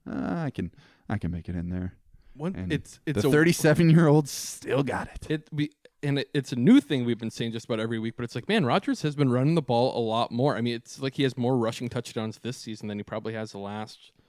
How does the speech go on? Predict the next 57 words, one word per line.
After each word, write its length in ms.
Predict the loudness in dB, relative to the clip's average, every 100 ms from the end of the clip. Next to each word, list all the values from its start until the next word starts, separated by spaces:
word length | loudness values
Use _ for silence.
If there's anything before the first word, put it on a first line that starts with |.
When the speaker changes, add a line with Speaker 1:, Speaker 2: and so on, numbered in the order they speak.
| _ _ _ _ -12
Speaker 2:
four 220 | -2 2
Speaker 1:
Like 80 | 4
Speaker 2:
or 60 |
Speaker 1:
three 200 | 4 6
or 40 | 6 6
four 140 | 4
Speaker 2:
five? 20 |
Speaker 1:
combined. 560 | 6 4 2 2 4 4
Speaker 2:
Yeah, 220 | 2 2
Speaker 1:
And 100 | 4 4
Speaker 2:
I 40 |
would 80 | 4
Speaker 1:
yeah, 160 | 4 4
Speaker 2:
think 100 | 4
so. 140 | 0 -4
Speaker 1:
it's, 140 | -6 _ _ -4
and 420 | 0 2 2 -2 _ _ -8
can't, 320 | -2 0 0 _
can't 280 | 0 4 4
say 240 | 4 4 6
this 240 | 4 4
enough, 240 | 2 0
can't 240 | 0 0 0
be 100 | -2
thankful 560 | -6 -4 -2 0 0
for 180 | 0 2
this 220 | 2 2
enough. 380 | 2 0 -2 -6 _ _ -6
Just 260 | -4 -4 -4
a 100 | -2
master 720 | -2 0 0 -2 0 0 0
at 200 | 0 -2
avoiding 680 | -2 0 2 4 2 2 -2 _
big 220 | -6 -4 -2
hits, 300 | -4 -4 -8
big 240 | -6 -6
collisions. 540 | -4 0 0 0 -4
Speaker 2:
Mm-hmm. 120 | -6 -4
That's 240 | -4 -6
true. 240 | -4 -2 -2
Yeah, 200 | -6 -8
he's, 360 | -6 -6 -8 -18 _ -12
he 120 | -10
seems 220 | -8 -8
to 40 | -4
be 80 |
an 100 | -4 -4
expert 360 | -10 -6 -4
on 140 | -4 -6
just 240 | -12 -12
about 220 | -12 -12 -12
everything 340 | -14 -14 -16
on 100 | -16
the 80 | -16
football 360 | -14 -14 -8 -4
Speaker 1:
Yeah, 180 | 0 0
Speaker 2:
field. 140 | -2